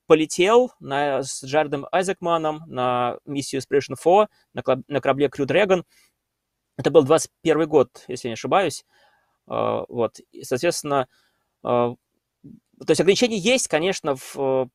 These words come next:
по м-, по здоровью, по габаритам человека. Э, рост сейчас, э, и в России, и в Америке, ну, примерно сто девяносто сантиметров. Вот в России подняли рост благодаря тому, что, э, усовершенствовали корабль. Когда стали американские астронавты летать,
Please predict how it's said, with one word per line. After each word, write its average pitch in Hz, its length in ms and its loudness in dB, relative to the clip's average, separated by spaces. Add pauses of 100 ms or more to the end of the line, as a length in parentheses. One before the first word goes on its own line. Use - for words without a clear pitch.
(200)
по 156 160 2
м-, 156 140 -6 (140)
по 165 100 -2
здоровью, 170 460 2
по 147 140 -2
габаритам 147 580 -2
человека. 143 600 -4 (260)
Э, 131 220 2
рост 214 300 4
сейчас, - 640 -4
э, 147 200 0
и 170 80 -4
в 156 60 -2
России, 175 260 -2
и - 40 -2
в 170 40 -2
Америке, 175 680 0 (280)
ну, 135 140 -8
примерно 170 240 -4
сто - 120 -8
девяносто 160 380 -4
сантиметров. 160 760 -4
Вот - 160 -10
в - 20 -10
России 143 380 -4 (160)
подняли 143 580 2
рост 190 320 -2
благодаря 135 300 -2
тому, 151 240 -4
что, 139 300 0 (340)
э, 123 260 2
усовершенствовали 151 720 -4
корабль. 135 540 0 (280)
Когда 127 280 -4
стали 131 180 0
американские 139 440 -2
астронавты 139 420 -2
летать, 202 400 -2